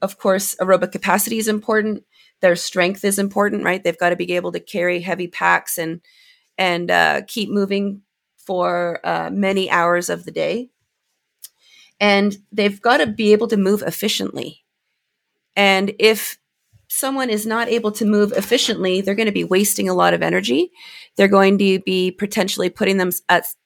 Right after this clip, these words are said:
risk, themselves at risk for injury if they're not moving well. So our, that's why the focus here is kind of a, in a supporting role. And I know if I think about,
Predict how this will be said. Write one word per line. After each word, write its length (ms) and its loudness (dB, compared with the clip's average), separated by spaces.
risk, 340 2
themselves 400 0
at 100 2
risk 200 -2
for 160 -10
injury 440 2
if 120 2
they're 120 2
not 180 4
moving 360 4
well. 320 0
So 400 0
our, 260 -2
that's 300 -4
why 380 4
the 120 -2
focus 420 -4
here 260 0
is 320 0
kind 300 0
of 120 0
a, 280 6
in 140 2
a 40 0
supporting 560 2
role. 320 0
And 100 2
I 80 6
know 380 4
if 140 -2
I 60 0
think 200 -6
about, 260 -2